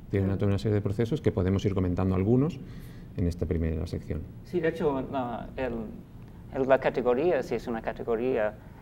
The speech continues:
Speaker 2: es el centro de muchos debates y creo que nos llama a mucha reflexión en la actualidad. Hay que recordar, creo, que la, que la categoría o la,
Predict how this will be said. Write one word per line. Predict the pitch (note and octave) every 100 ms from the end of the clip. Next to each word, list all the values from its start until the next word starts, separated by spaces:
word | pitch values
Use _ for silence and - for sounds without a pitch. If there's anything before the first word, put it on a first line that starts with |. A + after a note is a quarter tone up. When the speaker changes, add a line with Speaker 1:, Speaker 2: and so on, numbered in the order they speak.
| -
Speaker 2:
es | - - C3+
el | B2 A#2+
centro | - - E3+ D#3+
de | C3
muchos | C#3 D3 C3+
debates | A#2+ A#2+ - A#2+ G#2+
y | A2+ A2 - - -
creo | - C3
que | B2+ G#2+ -
nos | A#2
llama | - B2 B2+ A2+
a | A2
mucha | A2+ A#2
reflexión | A2+ A2 - A2+ - C3+
en | B2+ A#2
la |
actualidad. | A2 - A2+ A2 A#2+ A2+ - - - - -
Hay | D#3
que | F3 E3 - -
recordar, | D3+ D#3+ D#3 E3+ -
creo, | C#3 C3+ - -
que | C#3+
la, | B2 A#2 A2 A2 - - - - -
que | -
la | C3+ C3 B2+
categoría | C#3+ C#3 C#3 D3 D#3+
o | C3 A#2
la, | A#2 A2